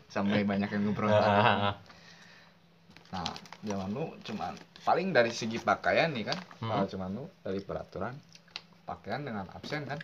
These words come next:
Speaker 2: Iya, iya.
Speaker 1: Nah, gua mah beda. Gua udah ditambahin lah sama guru-guru dari kayak kantin nih.
Speaker 2: Hmm.
Speaker 1: Kantin kan sekarang udah direnov nih jadi
Speaker 2: Iya, iya.
Speaker 1: dua lantai.
Speaker 2: Hmm.
Speaker 1: Jadi
Speaker 2: Dua lantai
Speaker 1: banyak
Speaker 2: tambah
Speaker 1: lah
Speaker 2: banyak
Speaker 1: di
Speaker 2: lagi,
Speaker 1: kantin.
Speaker 2: iya.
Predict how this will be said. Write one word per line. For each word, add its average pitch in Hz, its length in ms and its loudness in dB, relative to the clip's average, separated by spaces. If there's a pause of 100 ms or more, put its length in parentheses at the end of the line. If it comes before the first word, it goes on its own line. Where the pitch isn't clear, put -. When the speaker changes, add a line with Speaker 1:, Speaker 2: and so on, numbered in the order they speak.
(100)
Speaker 2:
Iya, 113 320 8
iya. 101 160 4 (760)
Speaker 1:
Nah, 90 220 -8 (100)
gua 139 240 0
mah 147 140 -4
beda. 147 480 -8 (240)
Gua 123 320 -6
udah 101 240 -8 (260)
ditambahin 101 640 -8
lah 98 80 -8 (320)
sama 92 320 -10
guru-guru 92 640 -12
dari - 480 -16 (1600)
kayak 92 760 -6
kantin 98 420 -6
nih. 95 100 -12 (400)
Speaker 2:
Hmm. 113 120 -8
Speaker 1:
Kantin 135 260 -6
kan 180 180 -8 (120)
sekarang 151 420 -8 (100)
udah 139 220 -14
direnov 113 500 -2
nih 156 140 -10
jadi 123 160 4
Speaker 2:
Iya, 117 180 6
iya. 107 180 2
Speaker 1:
dua 101 280 2
lantai. 95 460 0
Speaker 2:
Hmm. 123 140 0 (100)
Speaker 1:
Jadi 110 160 -6
Speaker 2:
Dua 117 200 8
lantai 107 160 6
Speaker 1:
banyak 113 160 10
Speaker 2:
tambah 143 240 8
Speaker 1:
lah 170 120 10
Speaker 2:
banyak 165 180 6
Speaker 1:
di 127 80 0
Speaker 2:
lagi, 117 100 4
Speaker 1:
kantin. 98 200 2
Speaker 2:
iya. 104 120 4